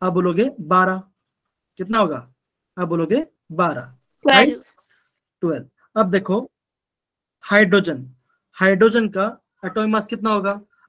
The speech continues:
Speaker 1: आप बोलोगे
Speaker 2: वन।
Speaker 1: सिक्स पॉइंट सिक्स सिक्स, मतलब कि mass upon atomic mass कितना होगा? वन आ जाएगा, है ना? ओके, तो क्या होगा?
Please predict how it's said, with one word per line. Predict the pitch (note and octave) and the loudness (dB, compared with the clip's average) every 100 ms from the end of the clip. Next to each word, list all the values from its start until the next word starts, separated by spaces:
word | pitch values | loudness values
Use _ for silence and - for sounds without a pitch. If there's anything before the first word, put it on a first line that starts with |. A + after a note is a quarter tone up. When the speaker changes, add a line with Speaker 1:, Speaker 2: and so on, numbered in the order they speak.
| - | -10
Speaker 1:
आप | F#3 | -6
बोलोगे | E3+ G3 A#3+ G3+ B3 _ _ _ _ _ _ C4 | -2 0 2 2 -2 _ _ _ _ _ _ _
Speaker 2:
वन। | A3+ | -6
Speaker 1:
सिक्स | A#3 A#3+ | -6 -6
पॉइंट | - G3+ G3+ | -6 -4 -4
सिक्स | G3+ A3+ A3 | -4 0 0
सिक्स, | F3+ - F#3 | 0 -8 -6
मतलब | F3+ F#3 | -2 -2
कि | - | -2
mass | G3 G3 G#3 G#3 | 0 2 0 -2
upon | G3 F#3+ A#3 - G#3 | -4 -2 -2 -4 -4
atomic | G3+ G#3 F3 | -2 0 -2
mass | C3+ - - | -6 -12 -14
कितना | F#3 G#3 | -4 -2
होगा? | F#3+ B3+ - _ _ E3 | -2 -4 -10 _ _ -2
वन | F#3+ | 0
आ | F#3 | 0
जाएगा, | F3 E3 D#3+ E3 _ _ _ _ - | -2 -6 -8 -16 _ _ _ _ -10
है | A3+ | -10
ना? | - _ _ _ _ _ _ _ _ _ _ _ _ _ _ _ _ _ _ _ _ _ _ _ _ _ _ _ _ _ _ _ _ _ _ _ _ _ _ _ | -10 _ _ _ _ _ _ _ _ _ _ _ _ _ _ _ _ _ _ _ _ _ _ _ _ _ _ _ _ _ _ _ _ _ _ _ _ _ _ _
ओके, | E3 - A2 | -14 -14 -18
तो | - _ _ _ _ F#3+ | -20 _ _ _ _ -6
क्या | F#3 G#3 | 2 2
होगा? | G3 G3+ | 4 0